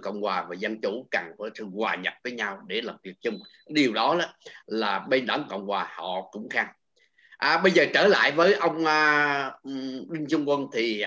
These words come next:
ông nhận định là có cái điều gì nổi bật để mà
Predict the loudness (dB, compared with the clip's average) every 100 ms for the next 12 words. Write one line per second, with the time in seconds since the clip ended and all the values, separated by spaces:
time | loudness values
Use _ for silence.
0 | -4 -4 -2 -6 -8 -2 -2 0 -4 -2
1 | -4 -2 -2 0 0 0 0 -2 -4 -4
2 | 0 2 4 2 -2 -12 -12 -10 -10 -8
3 | 0 2 0 -2 -4 -6